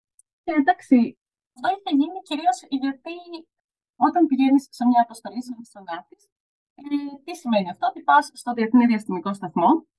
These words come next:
ε, για περίπου έξι μήνες που είναι η αποστολή.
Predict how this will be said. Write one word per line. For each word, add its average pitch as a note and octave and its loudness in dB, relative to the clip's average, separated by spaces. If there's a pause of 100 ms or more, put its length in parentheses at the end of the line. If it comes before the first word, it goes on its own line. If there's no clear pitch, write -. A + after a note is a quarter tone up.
ε, B3 2 (200)
για B3+ 4
περίπου C#4+ -2
έξι C4 -2
μήνες G3+ 0 (220)
που G#3+ 0
είναι G3 -2
η E3+ -2
αποστολή. F#3 0